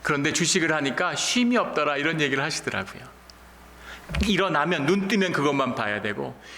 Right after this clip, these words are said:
미국 주식에 연동이 돼 있으니까 밤에 잠을 못 자고 계속 미국 주식만 보고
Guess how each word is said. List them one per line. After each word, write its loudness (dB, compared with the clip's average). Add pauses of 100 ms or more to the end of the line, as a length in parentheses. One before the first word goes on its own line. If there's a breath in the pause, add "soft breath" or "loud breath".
(140)
미국 2
주식에 2
연동이 2
돼 0
있으니까 0 (180 loud breath)
밤에 0
잠을 0
못 2
자고 0
계속 0
미국 2
주식만 0
보고 -6